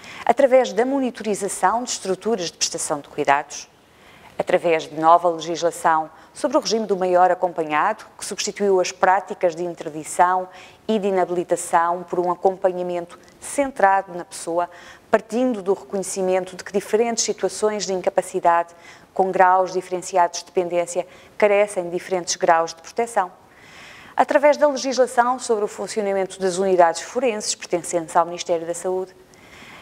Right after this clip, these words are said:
através da reconfiguração estrutural do sistema forense, com a criação programada de unidades residenciais de transição,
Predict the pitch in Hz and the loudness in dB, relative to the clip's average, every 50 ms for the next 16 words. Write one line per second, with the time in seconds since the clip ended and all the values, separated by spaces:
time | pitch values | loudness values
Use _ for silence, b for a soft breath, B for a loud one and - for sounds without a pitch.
0 | B B B 285 277 - 285 247 247 277 285 285 269 - - - - 190 196 240 | B B B 2 2 2 0 2 4 4 4 4 2 -2 -8 -10 -4 0 2 2
1 | 233 - - - - - 294 262 - 233 202 220 214 202 - - 185 185 226 262 | 2 0 -4 -6 -4 -2 -2 -2 -4 -6 -4 -2 -2 0 2 2 2 2 2 -2
2 | - - - 214 202 - - 185 180 170 175 180 185 185 170 - - 226 269 - | -8 -10 -10 -10 -8 -4 0 4 4 6 6 6 4 2 -2 -6 -8 -6 -6 -4
3 | - - - 208 170 165 160 - - 160 156 180 226 262 254 - - - B B | -2 0 0 0 0 -2 -6 -8 -8 -6 -4 -4 -4 -4 -6 -8 -12 -14 B B
4 | B B B B B B B - 233 226 226 220 - 220 214 190 - - 214 196 | B B B B B B B 4 4 4 4 4 0 0 0 0 2 4 4 4
5 | 190 185 - - 254 262 233 226 185 165 175 202 208 220 202 190 190 190 185 185 | 4 4 -2 -6 -4 0 0 0 4 4 4 4 4 2 -2 -2 -2 -2 -2 0
6 | 180 180 175 170 170 - - 165 - 170 156 190 190 160 175 175 165 165 - - | 4 6 6 6 4 0 -8 -10 -10 -8 -4 -4 -4 -2 -2 -4 -4 -6 -4 -2
7 | 156 151 165 180 196 185 - - 180 160 165 160 156 147 - - 147 147 165 180 | 2 4 4 4 2 0 -4 -4 -4 -4 -4 -4 -8 -12 -6 -2 0 0 0 0
8 | 190 | -4